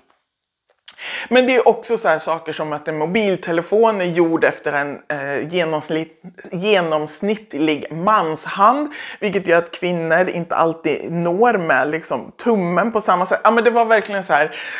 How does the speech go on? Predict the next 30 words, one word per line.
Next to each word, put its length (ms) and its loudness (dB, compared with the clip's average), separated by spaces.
"Ah, 180 8
jag 120 4
visste 320 -2
ju 40 0
att 100 -6
vi 100 -2
levde 320 0
i 40 -2
en 60 -6
patriarkal 840 2
värld, 400 6
men 260 0
jag 100 2
visste 320 -6
inte 200 -4
att 160 -8
så 500 2
mycket 680 0
utgår 680 -2
ifrån 880 -2
männen 580 0
ändå", 440 4
och 320 0
hur 240 -4
det, 360 4
eh, 280 0
om 200 4
vi 100 2
bara 400 2
så 260 -4